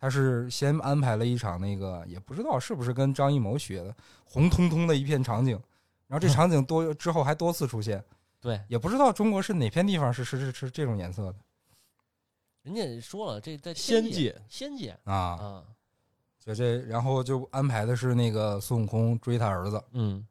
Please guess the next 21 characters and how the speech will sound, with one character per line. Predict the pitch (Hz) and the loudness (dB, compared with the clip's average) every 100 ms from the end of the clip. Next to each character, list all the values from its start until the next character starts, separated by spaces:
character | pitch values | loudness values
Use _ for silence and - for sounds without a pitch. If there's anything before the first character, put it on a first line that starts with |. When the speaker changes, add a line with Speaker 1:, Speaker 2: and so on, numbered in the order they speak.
| _ | _
Speaker 1:
是， | - 110 | -14 -8
然 | 107 110 | -2 0
后 | 120 | 0
先 | 113 127 135 | -2 0 0
是 | 135 | 0
什 | 117 | -2
么， | 110 113 117 110 107 104 104 | -2 -2 -2 -2 -4 -6 -10
是 | - | -10
个 | 104 | -4
鹰， | 107 151 160 104 _ _ | 2 4 4 2 _ _
然 | 113 110 | -2 0
后 | |
变， | 92 131 117 | 0 0 0
Speaker 2:
嗯。 | 110 | -2
Speaker 1:
变 | 117 104 | -2 0
老 | 127 | -2
虎、 | 110 95 110 | -2 0 0
变 | - 110 98 | 0 -4 -4
鱼、 | 87 113 | -6 -6
变 | 107 101 87 | -6 -8 -8
狼。 | 90 117 | -2 -2